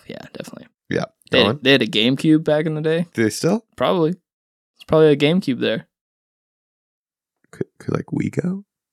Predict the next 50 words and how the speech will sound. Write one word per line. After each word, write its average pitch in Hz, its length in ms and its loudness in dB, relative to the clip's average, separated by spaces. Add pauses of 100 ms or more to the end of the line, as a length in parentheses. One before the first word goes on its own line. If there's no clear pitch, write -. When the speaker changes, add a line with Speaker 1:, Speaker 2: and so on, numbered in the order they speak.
(1080)
Speaker 1:
I - 80 -20
think - 200 -20
we're - 140 -20
gonna - 200 -20 (140)
go, 107 120 -6
like, 80 300 -10 (360)
right 110 220 -10
after - 280 -12
this. - 480 -14
Speaker 2:
And - 140 -12
pick, - 240 -6
yeah, - 140 -8 (120)
grab - 240 -14
the - 100 -12
GameCube. - 440 -14 (880)
Speaker 1:
You - 80 -20
gotta 113 200 -2
cover 123 260 -6
your 107 240 -6
mouth 110 260 -8
from - 380 -14
Speaker 2:
Oh, 123 120 -10
Speaker 1:
the 147 60 -6
Speaker 2:
okay. - 120 -10
Speaker 1:
camera, 110 440 -4
'cause 160 200 -8
Speaker 2:
And 127 100 -4
maybe, 60 300 -4
Speaker 1:
otherwise - 160 -4
Speaker 2:
um, - 260 -12 (140)
Speaker 1:
the - 80 -12
camera's 110 400 -4
gonna 90 200 -10
know - 380 -12
what - 120 -14
we're 123 100 -14
talking - 340 -14
about. 101 160 -12
Speaker 2:
maybe 101 180 0
they'll - 160 0
have - 80 -6
a - 60 -2
nice - 140 -6
brisket - 420 -4
in - 80 -20
the 107 60 -14
fridge, - 360 -20
too. - 140 -18 (600)
Speaker 1:
Oh, - 220 -6 (220)
dude. - 300 -20